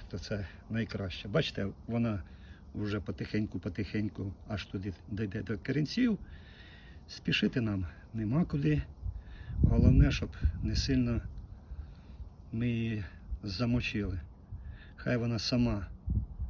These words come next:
пройде туди. Знову підсипаємо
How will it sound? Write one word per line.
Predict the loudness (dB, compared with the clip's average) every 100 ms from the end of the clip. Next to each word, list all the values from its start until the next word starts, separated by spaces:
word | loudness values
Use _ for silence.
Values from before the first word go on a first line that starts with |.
| -8 -8 -6 -4
пройде | -4 -4 -4
туди. | -6 -10 -10 -10 -12 -10 -10 -6 -8 -8 -14 -16 -20 -20 -20 -6
Знову | -2 4 4 4 0
підсипаємо | -4 -6 -10 -4 0 4 4 4 0 -2